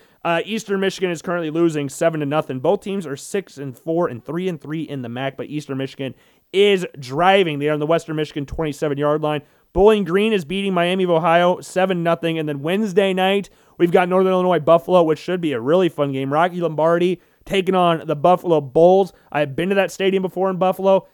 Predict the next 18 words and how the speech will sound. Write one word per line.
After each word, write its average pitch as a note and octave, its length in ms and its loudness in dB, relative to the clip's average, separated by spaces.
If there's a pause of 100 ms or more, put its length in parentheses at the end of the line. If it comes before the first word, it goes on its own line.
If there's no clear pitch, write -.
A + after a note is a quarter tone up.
(300)
It's C4+ 180 6
a G#4+ 60 4
little E4 300 4
bigger A#3+ 400 6
than G3 140 2
what G3 120 4
I G3 100 4
was F#3 140 2
expecting. F3+ 560 -2 (800)
I G3 180 8
hate F3+ 340 0
tracks F#3+ 380 4
on G#3 80 -2
the F3 80 -2
outside F3+ 380 0
of D3+ 80 -4
fields F3+ 400 0
for D#3+ 320 2